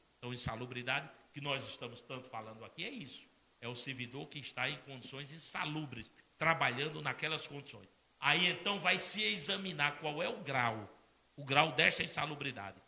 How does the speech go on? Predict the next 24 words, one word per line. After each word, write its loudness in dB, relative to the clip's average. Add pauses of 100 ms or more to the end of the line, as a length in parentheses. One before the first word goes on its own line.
(260)
Ele 6
pode 2
ser -2
mínimo, 0 (560)
grau 2
mínimo, 0 (320)
dez 10
por -2
cento 2
de -6
insalubridade. -2 (260)
Grau 10
médio, 12 (320)
não, 8
não, -2
não 2
é 8
tão, 2 (720)
a 4
insalubridade 4 (220)
não 4
é 8
tão 2
pequena, 4